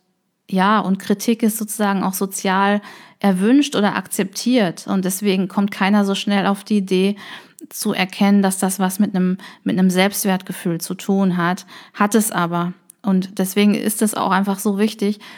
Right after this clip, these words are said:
dass wir immer die psychischen Mechanismen dahinter auch verstehen,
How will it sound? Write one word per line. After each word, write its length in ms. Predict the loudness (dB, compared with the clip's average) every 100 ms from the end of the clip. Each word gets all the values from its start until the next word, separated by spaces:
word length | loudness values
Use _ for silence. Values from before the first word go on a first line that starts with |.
| -10
dass 260 | -2 -2 0
wir 320 | 0 0 -2
immer 220 | 0 2
die 100 | 2
psychischen 560 | -2 0 0 2 0 2
Mechanismen 640 | 2 0 0 -2 0 2 2
dahinter 480 | 2 -2 -2 -2
auch 120 | -4 -6
verstehen, 680 | -8 -8 -6 -4 -4 -4